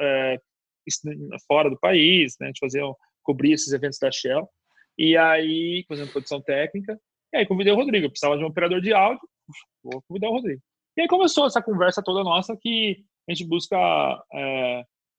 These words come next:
sempre, por exemplo, agora foi um caso assim, ele, ele tava em casa, quarentena, sem,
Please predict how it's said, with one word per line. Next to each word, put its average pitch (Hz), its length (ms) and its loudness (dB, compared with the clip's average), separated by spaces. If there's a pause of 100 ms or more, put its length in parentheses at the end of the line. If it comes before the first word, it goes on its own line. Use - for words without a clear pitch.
(180)
sempre, 160 540 0
por 151 140 -2
exemplo, 135 420 -6 (560)
agora 156 340 4
foi 196 140 -4
um 190 80 -4
caso 180 280 0
assim, 135 440 -8 (180)
ele, 151 320 -4 (680)
ele 151 320 0
tava 160 320 0
em 160 40 -10
casa, 196 400 2
quarentena, 202 600 0
sem, 233 180 -8